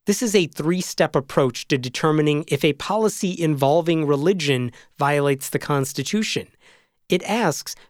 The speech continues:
does the law have a secular purpose? Was the main purpose of the law to promote religion?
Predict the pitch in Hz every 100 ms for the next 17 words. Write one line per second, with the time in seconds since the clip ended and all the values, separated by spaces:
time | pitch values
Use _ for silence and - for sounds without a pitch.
0 | - 147 165 196 233 185 160 180 156 139
1 | - - 120 - 160 185 185 - 285 -
2 | - - - - - _ _ 175 180 170
3 | 180 190 180 - 294 - - 160 147 165
4 | 139 135 156 - - - 160 131 147 143
5 | 139 202 220 135 98 104